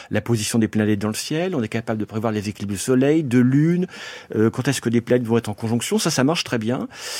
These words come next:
Mais il dit, euh, seulement, euh, voilà, euh, euh, je ne peux pas être d'accord avec eux. Alors, ce sont des gens de bonne volonté, mais il faut pas oublier que les astres sont des dieux, et seul, euh,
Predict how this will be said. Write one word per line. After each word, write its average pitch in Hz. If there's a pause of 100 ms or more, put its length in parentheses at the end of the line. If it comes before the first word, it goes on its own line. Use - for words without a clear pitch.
(300)
Mais 165
il 151
dit, 185
euh, 139
seulement, 156
euh, 120
voilà, 139
euh, 120 (440)
euh, 107
je 113
ne 175
peux 175
pas 156
être 127
d'accord 117
avec 101
eux. 233 (420)
Alors, 90
ce -
sont 143
des 131
gens 131
de 120
bonne 156
volonté, 139 (320)
mais 151 (140)
il -
faut 127
pas 156
oublier 151
que 131
les 127
astres 139
sont 127
des 110
dieux, 123 (840)
et 139
seul, 135 (380)
euh, 107